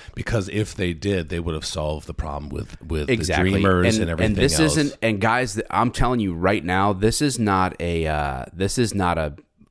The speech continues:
Speaker 2: really, it's not a, a Republican Democrat thing, because this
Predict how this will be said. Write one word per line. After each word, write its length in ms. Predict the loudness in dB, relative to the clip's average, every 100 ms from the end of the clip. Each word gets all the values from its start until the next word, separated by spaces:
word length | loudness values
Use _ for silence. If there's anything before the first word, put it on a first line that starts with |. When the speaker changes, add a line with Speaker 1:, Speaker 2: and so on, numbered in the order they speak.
| -18
Speaker 2:
really, 560 | -8 2 4 4 2 -2
it's 140 | -2
not 180 | -2 -2
a, 160 | -4 -10 _ _ _ _ _ -2
a 140 | 0
Republican 520 | 0 0 0 0 -4 -6
Democrat 500 | -4 -4 -6 -8 -8
thing, 240 | -12 -12 -18 -20 -20 -20 -6
because 580 | -2 2 2 2 0 -4 -8 -20 _ _ _ _ _ _ _
this 360 | 0 2 2